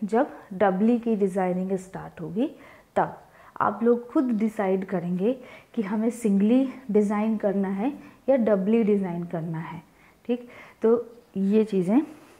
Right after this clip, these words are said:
आगे discuss होंगी। तीसरा जो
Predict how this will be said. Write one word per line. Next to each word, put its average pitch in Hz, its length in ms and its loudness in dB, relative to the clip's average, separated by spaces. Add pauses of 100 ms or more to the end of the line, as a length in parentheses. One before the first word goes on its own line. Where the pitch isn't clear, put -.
(160)
आगे 175 400 0 (340)
discuss 170 520 -10
होंगी। 156 320 -10 (1400)
तीसरा 277 420 2
जो 269 220 2